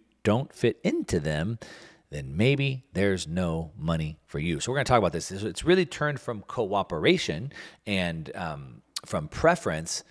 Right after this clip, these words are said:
to now coercion. And that's where things fall off the rails. Now, um, I wanna talk about, again, I think this is a good thing. We should be investing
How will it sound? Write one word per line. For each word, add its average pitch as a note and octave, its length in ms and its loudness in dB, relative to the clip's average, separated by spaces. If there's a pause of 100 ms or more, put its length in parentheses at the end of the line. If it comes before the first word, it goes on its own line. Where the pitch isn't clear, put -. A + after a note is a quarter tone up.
(120)
to - 120 -6
now F2+ 320 -2
coercion. D#2 920 -4 (440)
And - 160 -16
that's - 240 -2
where F#2 100 0
things D#2+ 280 -6
fall C#2+ 180 -2
off - 160 -6
the C2+ 80 -10
rails. C#2 340 -2 (380)
Now, C3 260 4 (160)
um, A2+ 280 2
I A#2 100 -2
wanna D#3+ 340 2
talk C3 320 2
about, G#2 380 4 (1000)
again, G#2 360 2
I G#2 100 4
think B2 180 2
this A2 100 2
is G2 80 -2
a G2 40 -2
good G2+ 180 2
thing. A#2+ 160 -2
We - 80 -2
should G2 180 -2
be G2+ 80 2
investing G2 500 -2